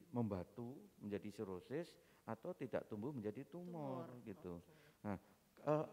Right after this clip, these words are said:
Speaker 1: lah obatnya berarti minum terus, kalau memang dibutuhkan, tidak apa-apa.
Speaker 2: Iya.
Speaker 1: Kan kita screening, kita screening. Jadi H B S A G positif gitu, Mbak Nana, kita screening.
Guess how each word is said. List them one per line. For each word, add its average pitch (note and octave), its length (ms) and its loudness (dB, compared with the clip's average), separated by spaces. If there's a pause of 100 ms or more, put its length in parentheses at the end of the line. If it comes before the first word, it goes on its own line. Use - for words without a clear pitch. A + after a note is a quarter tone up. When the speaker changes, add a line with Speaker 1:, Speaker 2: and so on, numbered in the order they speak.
(140)
Speaker 1:
lah B2+ 160 12
obatnya C3+ 400 6
berarti D3+ 320 6
minum G#3 240 0
terus, G3 320 0
kalau G3+ 320 -2
memang G3 320 -6
dibutuhkan, F#2+ 1040 -4
tidak A3+ 320 0
apa-apa. G#2 640 0 (240)
Speaker 2:
Iya. F3+ 120 -18 (120)
Speaker 1:
Kan F#3 240 -2
kita D3+ 240 0
screening, A2 500 -2 (140)
kita A#2 240 -2
screening. F#2+ 400 -4
Jadi G2+ 160 -2 (480)
H G#2 100 2
B G#2 140 4
S G#2+ 160 0
A - 20 0
G A#2+ 140 -2
positif A#2+ 400 -4
gitu, A#2 240 -4
Mbak C3+ 160 -2
Nana, C3+ 240 -4 (320)
kita C3 160 4
screening. B2+ 480 -4